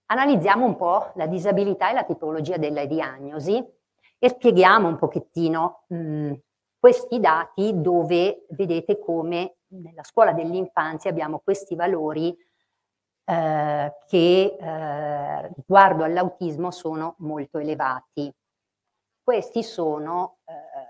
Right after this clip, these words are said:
legati a diversi ordini, eh, di, di tematiche. Eh, uno sicuramente è, eh, il cambiamento della classificazione diagnostica.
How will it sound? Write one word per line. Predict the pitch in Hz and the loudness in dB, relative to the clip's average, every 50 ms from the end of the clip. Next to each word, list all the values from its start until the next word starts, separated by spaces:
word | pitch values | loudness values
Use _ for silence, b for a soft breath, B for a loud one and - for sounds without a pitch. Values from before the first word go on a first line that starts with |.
| - - _ _ 185 190 | -20 -20 _ _ _ -6
legati | 185 208 - 185 180 170 170 170 - - 190 202 202 | -6 -4 0 2 2 2 2 0 -2 -4 -2 -2 -2
a | - 170 160 156 160 - | -2 -4 -4 -4 -6 -8
diversi | 185 131 170 156 165 160 170 - - - - - 165 | -8 -6 -6 -2 2 2 2 2 2 -2 -6 -6 -6
ordini, | 143 139 143 143 139 143 147 147 151 151 151 160 - - B B B B B B B _ _ | -4 -4 -6 -6 -4 -4 -2 -2 -2 -2 -2 -4 -6 -8 B B B B B B B _ _
eh, | 160 156 147 147 143 143 139 139 139 143 147 | -8 -6 -6 -6 -6 -6 -6 -6 -6 -8 -6
di, | 160 151 123 165 151 139 | -6 -6 -6 -6 -6 -6
di | 135 147 - | -6 -6 -6
tematiche. | - 160 147 143 135 131 _ - 143 - - 151 139 - _ _ _ _ _ _ _ _ _ _ | -4 -4 -4 -6 -8 -8 _ -8 -8 -8 -8 -10 -10 -12 _ _ _ _ _ _ _ _ _ _
Eh, | _ 180 - _ _ - | _ -20 -20 _ _ -2
uno | 277 330 349 339 330 | 0 0 0 0 -2
sicuramente | 330 - 185 - 196 190 185 175 185 190 202 226 214 - 233 226 220 220 | -4 -6 -10 -8 -6 -6 -4 -4 -4 -4 -4 -4 -2 0 0 0 0 -2
è, | - 180 165 165 170 180 190 196 196 - _ _ _ _ _ _ _ _ | -4 -4 -4 -2 0 0 -2 -2 -4 -6 _ _ _ _ _ _ _ _
eh, | - 185 160 131 - - | -12 -12 -12 -14 -12 -10
il | - 180 - _ | -10 -10 -6 _
cambiamento | - 208 214 214 214 214 208 196 180 180 190 190 185 - 214 | -4 -2 0 0 0 0 0 0 0 -2 -2 -4 -2 -2 -2
della | 180 165 165 160 | 0 0 -2 -4
classificazione | 156 - 175 156 - - 151 - - 180 165 - _ - 160 156 151 | -4 -6 -6 -6 -6 -8 -8 -8 -8 -10 -10 -10 _ -12 -10 -8 -6
diagnostica. | 156 165 160 151 147 131 135 - _ _ - 135 _ - 143 143 | -6 -6 -6 -6 -8 -12 -14 -16 _ _ -16 -10 _ -6 -6 -6